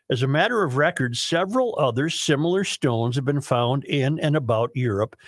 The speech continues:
as well as a Spanish version of a Stonehenge named Dolmen of Guadalupera.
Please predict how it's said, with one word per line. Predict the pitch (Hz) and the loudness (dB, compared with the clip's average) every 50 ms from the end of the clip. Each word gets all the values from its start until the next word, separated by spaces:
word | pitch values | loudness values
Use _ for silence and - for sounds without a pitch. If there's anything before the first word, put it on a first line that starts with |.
| - - - _ - | -20 -20 -16 _ -2
as | 139 135 120 110 120 | 0 0 0 0 0
well | 123 127 127 139 147 | 2 2 2 2 2
as | 139 120 131 | 0 0 0
a | 127 127 | 0 -2
Spanish | 120 - - - 156 165 180 214 220 185 135 - - - | -2 -4 -2 -2 0 0 0 2 0 0 -2 -2 -6 -6
version | 127 127 123 123 120 113 - 127 127 | -2 -2 0 0 0 -2 -2 -2 -2
of | 117 117 | -2 -2
a | 135 | -4
Stonehenge | - - - - 190 202 208 214 185 143 151 127 113 110 117 135 123 - - - - _ - | -4 -4 -2 0 0 0 0 0 0 0 0 0 2 0 0 -2 -4 -10 -12 -16 -16 _ -4
named | 120 123 123 123 127 131 123 123 - - 131 123 | -2 0 0 0 0 0 -2 -2 -4 -6 -4 -2
Dolmen | 113 127 120 120 143 156 160 151 147 | 0 0 0 2 2 0 0 0 0
of | 143 123 117 113 | 0 -2 -2 -2
Guadalupera. | 107 110 110 113 123 131 139 139 139 143 143 - - 202 220 226 180 104 78 - | -2 -2 0 0 2 2 2 2 2 0 -2 -2 -2 0 0 2 2 0 0 -4